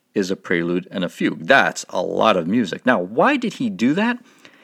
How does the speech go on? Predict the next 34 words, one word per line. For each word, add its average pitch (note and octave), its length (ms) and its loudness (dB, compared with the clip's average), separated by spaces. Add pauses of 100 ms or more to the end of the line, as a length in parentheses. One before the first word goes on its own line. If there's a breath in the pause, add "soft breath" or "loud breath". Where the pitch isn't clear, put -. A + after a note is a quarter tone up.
(220 loud breath)
Well, E3+ 120 6
he F#3 100 2
called B3 360 2
it F#3+ 200 -2
the B2 100 4
well-tempered B2 840 0
clavier, A2 360 2
and F2 80 0
a E2+ 60 -4
clavier G2 400 0
is E2 100 -4
a D#2+ 40 -12
type - 280 -6
of, - 240 -10
uh, E2+ 300 -6 (320 soft breath)
Baroque F#2 400 0
keyboard G#2 400 -4
instrument. - 420 -6 (440 soft breath)
He D3 160 -4
did B3 220 -2
that B2 200 4
because G#2 540 -2 (440 soft breath)
the C3+ 120 2
tuning C#4+ 360 2
system E3+ 380 -2
that A#2 160 6
was F#2 260 -2
used D3 380 2
during F2+ 320 -2
that E2+ 220 -8
time F#2 320 -2
was F#2 260 -6 (300)
relatively G2 640 0
new. G#2 420 -2